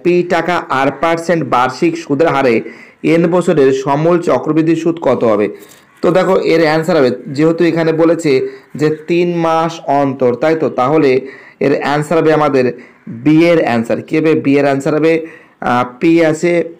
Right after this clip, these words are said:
বাইরের দিকে ব্র্যাকেটের মধ্যে আছে ওয়ান plus আর by four hundred bracket close four এন।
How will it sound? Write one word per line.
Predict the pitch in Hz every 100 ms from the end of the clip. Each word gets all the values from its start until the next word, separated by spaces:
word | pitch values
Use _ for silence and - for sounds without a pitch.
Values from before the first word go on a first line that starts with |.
| _ 127
বাইরের | 131 139 151
দিকে | 151 160
ব্র্যাকেটের | 160 135 127 147 151
মধ্যে | 147 156
আছে | 160
ওয়ান | 131 143 151
plus | 151 139 135 143 - - - _ -
আর | 135 151 151
by | 147 147 147 -
four | 143 147
hundred | 135 135 135 135 135 - -
bracket | 120 135 135 151 147
close | 143 135 131 131 -
four | 135
এন। | 120 101